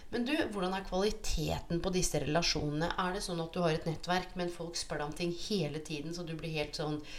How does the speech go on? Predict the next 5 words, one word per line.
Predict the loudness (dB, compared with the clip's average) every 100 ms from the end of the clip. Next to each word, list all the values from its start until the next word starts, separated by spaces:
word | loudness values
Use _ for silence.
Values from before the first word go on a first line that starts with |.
| -6 -6 -6
drained | -4 4 8 10 10 8 4
og | 4
tappet | 4 6 2
for | 4 4
energi? | 6 6 6 6 4